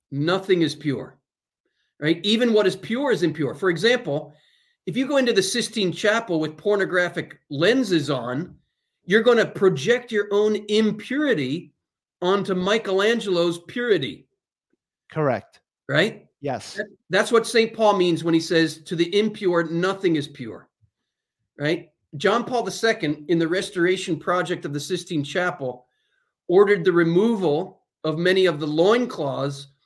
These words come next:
Speaker 1: that other popes had ordered to be painted over Michelangelo's original nudes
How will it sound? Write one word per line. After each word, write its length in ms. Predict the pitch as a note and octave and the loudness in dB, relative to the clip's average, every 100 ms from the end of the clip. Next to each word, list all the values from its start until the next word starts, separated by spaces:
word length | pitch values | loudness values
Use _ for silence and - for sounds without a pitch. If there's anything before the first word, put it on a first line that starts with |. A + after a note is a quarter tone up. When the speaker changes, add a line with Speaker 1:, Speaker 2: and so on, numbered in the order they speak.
| _ _ | _ _
Speaker 1:
that 220 | E3 F3+ - | 0 0 2
other 280 | D#4 E4 | 4 4
popes 640 | D#4+ - D3+ D#3+ - - - _ _ - | 0 -2 -2 -2 -4 -14 -14 _ _ -4
had 240 | F3 G3 | -2 4
ordered 500 | F#3+ B3+ B3 F3 E3+ | 6 6 6 4 4
to 100 | - | -2
be 140 | F3 F#3 | -2 -4
painted 420 | - G#3+ G#3+ F#3+ | 0 0 2 4
over 280 | A3+ G3 E3+ | 4 4 2
Michelangelo's 800 | E3+ F#3 F3+ F#3 E3 F3 E3+ D3+ | 2 0 0 0 0 -2 -2 0
original 360 | E3 E3+ D#3+ | -2 0 -2
nudes 640 | D3+ E3+ C#3 G2 - - | 2 2 2 -2 -18 -20